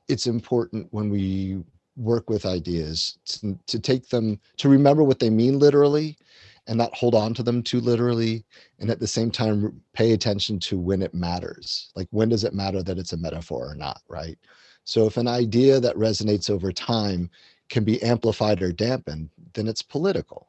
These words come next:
not in a Republican and Democrat kind of way, but political in the sense that it's a choice of this over that.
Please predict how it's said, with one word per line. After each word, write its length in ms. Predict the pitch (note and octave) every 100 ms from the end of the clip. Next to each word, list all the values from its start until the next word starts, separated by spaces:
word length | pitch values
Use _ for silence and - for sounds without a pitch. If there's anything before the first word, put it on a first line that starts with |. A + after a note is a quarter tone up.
| -
not 320 | G#2+ A#2 -
in 160 | A2+
a 360 | G#2 G2+ F#2 F#2 - - - - _
Republican 560 | G2+ - G#2 A2+ - F#2+
and 140 | F2+
Democrat 540 | F2 G2 A2 F#2+ E2 -
kind 220 | D2+ C#2+
of 120 | C#2
way, 220 | - F#2+
but 240 | A#2+ A2 -
political 580 | A#2+ B2 B2 - A#2+
in 60 | A2+
the 100 | A2+
sense 300 | - G#2 G2+
that 140 | G2
it's 160 | F#2 -
a 40 |
choice 360 | G#2 - F#2+ -
of 100 | F#2+
this 220 | F2+ E2+
over 180 | D#2+ D#2
that. 340 | - - -